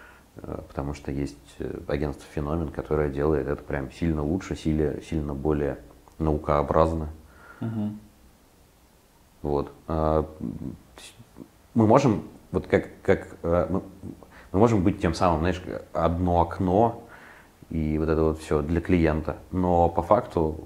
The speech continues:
Speaker 1: э, мы делаем только с-, э, часть, связанную с цифровым креативом,
Speaker 2: Мгм.
Speaker 1: с, э,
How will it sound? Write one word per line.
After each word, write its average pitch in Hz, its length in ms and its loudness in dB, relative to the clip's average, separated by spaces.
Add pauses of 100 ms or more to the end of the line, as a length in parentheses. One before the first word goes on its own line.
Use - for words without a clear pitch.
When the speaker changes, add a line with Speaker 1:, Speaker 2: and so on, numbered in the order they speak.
Speaker 1:
э, - 260 -10 (220)
мы 78 240 -2
делаем 82 400 0
только 73 600 -4 (240)
с-, - 180 -20
э, 67 320 -8
часть, 85 280 -2
связанную 78 560 -2
с - 320 -18
цифровым - 420 -2
креативом, 80 580 0 (720)
Speaker 2:
Мгм. 120 140 -6
Speaker 1:
с, 110 300 -8
э, 71 400 -4